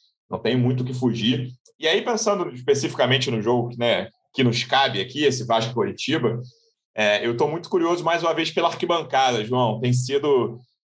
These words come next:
a grande atração aí desde a volta, não, não só nos jogos em São Januário, né? A torcida do Vasco se tornou uma atração dessa Série B desde que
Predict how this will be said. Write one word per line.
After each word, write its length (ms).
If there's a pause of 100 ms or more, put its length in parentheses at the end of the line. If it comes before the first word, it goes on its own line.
(100)
a 80
grande 340
atração 680
aí 140
desde 280
a 60
volta, 640
não, 180
não 180
só 180
nos 100
jogos 280
em 20
São 180
Januário, 440
né? 80
A 40
torcida 260
do 80
Vasco 280
se 140
tornou 320
uma 100
atração 400
dessa 180
Série 320
B 140
desde 260
que 180